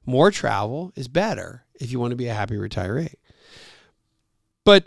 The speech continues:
let's take this one step further. And I wrote about this latest research in, uh, my book, What,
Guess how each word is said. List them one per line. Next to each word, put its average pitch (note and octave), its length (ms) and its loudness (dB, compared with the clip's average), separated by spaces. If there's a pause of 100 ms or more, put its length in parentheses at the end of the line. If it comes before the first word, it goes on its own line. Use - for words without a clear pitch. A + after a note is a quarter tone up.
let's G#3+ 300 4
take D#4 220 6
this F3+ 180 4
one D#3+ 200 4
step A#2+ 200 0
further. A2 400 -4
And G#2+ 120 -6
I A#2 60 -2
wrote F3 280 4
about C3 380 4
this A#2+ 560 2 (460)
latest D#3+ 540 6
research B2+ 800 0 (340)
in, B2+ 680 2 (400)
uh, - 80 -10 (100)
my C3+ 180 2
book, B2+ 240 2
What, B2+ 280 4